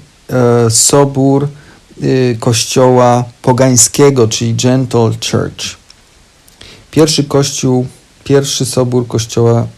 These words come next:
pogańskiego. Konstantyn zapłacił wszystkie wydatki tych, poniósł wszystkie koszty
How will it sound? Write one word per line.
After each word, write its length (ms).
pogańskiego. 840
Konstantyn 560
zapłacił 600
wszystkie 680
wydatki 1300
tych, 720
poniósł 320
wszystkie 360
koszty 580